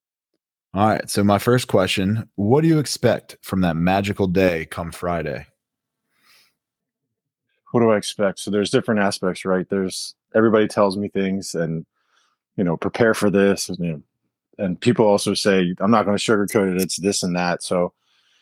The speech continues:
Speaker 2: I am one to be very good at embracing what's going on in my surroundings and taking the time to pause and, and bring it all in. So, um,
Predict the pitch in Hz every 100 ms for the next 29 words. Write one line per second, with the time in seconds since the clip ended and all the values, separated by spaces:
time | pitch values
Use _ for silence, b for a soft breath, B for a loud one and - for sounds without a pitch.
0 | _ _ _ - 101 110 104 95 95 107
1 | 101 - 95 82 95 78 98 101 90 98
2 | 98 90 - 92 85 - 92 90 - 101
3 | 104 - 92 92 85 _ _ _ 92 92
4 | - 95 92 92 92 87 85 - 82 85
5 | 87 82 78 85 - 92 92 85 80 90
6 | 85 82 82 - - 92 87 80 78 78
7 | 82 73 73 _ _ - 110 101 92 87
8 | 85 82 78 - 82 80 - b b b
9 | b b b b - 80 82 78